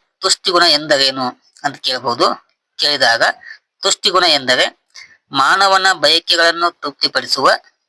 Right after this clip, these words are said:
ಸರಕಿನ ಗುಣಕ್ಕೆ ಅಥವಾ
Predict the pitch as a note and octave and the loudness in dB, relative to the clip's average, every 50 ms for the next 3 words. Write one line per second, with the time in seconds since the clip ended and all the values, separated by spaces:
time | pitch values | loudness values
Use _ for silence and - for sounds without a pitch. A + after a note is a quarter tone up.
0 | _ _ _ _ _ _ - - - - D3 D3 F3 F3 - - F#3 F#3+ G3 G#3 | _ _ _ _ _ _ -8 -8 -2 0 2 2 2 0 -2 -6 -2 0 0 0
1 | - - - C#3 B2+ B2+ C3+ D#3+ D3+ D#3 C3+ - D#3 F#3 A#3 A#3+ - _ _ _ | 0 -4 -10 -16 -8 -4 -2 0 0 0 -2 -2 -4 -4 -4 -6 -10 _ _ _
2 | _ _ _ - - - E3+ | _ _ _ -8 -2 0 0